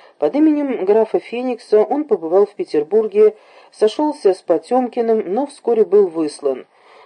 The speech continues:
Пользовался в Париже славой великого чародея – но должен был выехать в связи с известным делом об ожерелье королевы.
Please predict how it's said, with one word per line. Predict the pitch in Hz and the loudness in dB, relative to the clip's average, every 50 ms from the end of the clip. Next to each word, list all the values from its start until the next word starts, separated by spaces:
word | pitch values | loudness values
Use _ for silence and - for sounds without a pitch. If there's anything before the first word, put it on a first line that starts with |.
| _ _ | _ _
Пользовался | - 262 254 220 233 247 247 226 - - 220 | -2 -2 -2 0 0 0 0 0 0 -2 -4
в | - | -2
Париже | _ 220 214 226 247 233 226 226 | _ 0 2 2 0 0 0 0
славой | 214 - - 226 226 226 214 226 220 202 | 0 2 2 2 2 4 4 4 4 4
великого | 185 202 202 233 220 - 220 226 | 2 0 -4 -4 -6 -4 -4 -4
чародея – | 220 - - 240 240 240 233 196 180 180 170 160 151 139 135 127 - - _ _ _ _ _ - | -2 0 0 2 2 2 2 0 -2 0 2 2 4 2 2 0 -2 -8 _ _ _ _ _ -8
но | 196 214 262 311 320 | -4 -2 0 0 0
должен | 247 247 269 277 269 262 240 226 | 0 0 -2 -2 -2 -2 -2 0
был | 208 202 196 175 | 2 2 2 2
выехать | 180 226 247 254 233 - - 226 214 - - | 2 0 0 -2 -2 -2 -2 -2 -2 -6 -10
в | 151 151 | -16 -16
связи | - - 165 160 156 214 269 285 277 226 | -12 -10 -10 -10 -8 -8 -8 -6 -6 -6
с | - - | -6 -6
известным | 185 165 160 185 247 277 269 - 240 220 185 | -8 -6 -6 -8 -8 -8 -6 -4 -2 -2 -2
делом | 165 - 220 247 247 240 240 233 220 _ _ _ _ _ | -2 -2 -2 0 0 0 -2 -4 -8 _ _ _ _ _
об | - 226 240 | -2 -2 0
ожерелье | 254 247 233 226 190 180 180 180 180 185 | 0 0 2 2 2 4 4 4 4 2
королевы. | 175 - - 180 170 160 151 139 135 131 123 131 127 101 | 2 2 0 0 0 0 0 0 0 -2 -2 -4 -8 -10